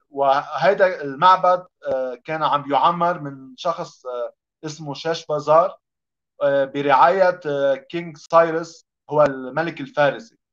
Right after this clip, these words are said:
كان الملك الفارسي سايرس سمح لهم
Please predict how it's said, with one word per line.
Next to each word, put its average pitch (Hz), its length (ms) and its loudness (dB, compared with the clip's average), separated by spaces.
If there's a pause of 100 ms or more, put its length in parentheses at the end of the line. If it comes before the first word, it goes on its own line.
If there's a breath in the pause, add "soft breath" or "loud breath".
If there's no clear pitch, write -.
(160)
كان 147 160 -6
الملك 165 360 -4
الفارسي 156 460 -2
سايرس 170 460 -2
سمح 156 320 -6
لهم 170 300 -8